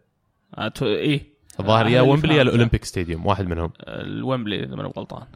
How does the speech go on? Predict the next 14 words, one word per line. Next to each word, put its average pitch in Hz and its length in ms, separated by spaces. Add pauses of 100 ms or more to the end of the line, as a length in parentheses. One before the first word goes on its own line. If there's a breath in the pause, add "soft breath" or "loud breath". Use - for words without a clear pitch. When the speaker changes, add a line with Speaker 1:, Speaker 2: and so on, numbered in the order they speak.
(160)
Speaker 2:
مم. 87 180 (540 loud breath)
آه، 110 200
عمومًا 120 440
هذا 120 120
حق - 360
يعطيه 87 300
الاتحاد 85 380
الإنجليزي 101 460
للي 87 300
يبنون 87 260
ملاعب 85 300
جديدة 110 420
إنهم 90 220
ينقلون 87 480